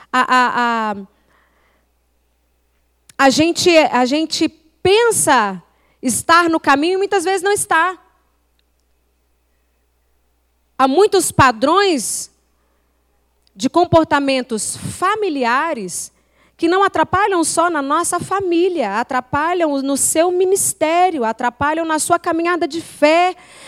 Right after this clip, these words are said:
atrapalham na sua caminhada com Deus e atrapalham na sua vida profissional, atrapalha tudo.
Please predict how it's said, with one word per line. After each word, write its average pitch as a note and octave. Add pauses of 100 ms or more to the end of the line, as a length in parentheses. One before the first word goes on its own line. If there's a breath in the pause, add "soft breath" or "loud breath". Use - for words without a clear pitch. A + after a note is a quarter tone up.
(140 loud breath)
atrapalham C#4
na D4
sua F4
caminhada F4
com E4
Deus D4
e B3
atrapalham D4
na D#4+
sua E4
vida E4
profissional, D#4
atrapalha F4+
tudo. F4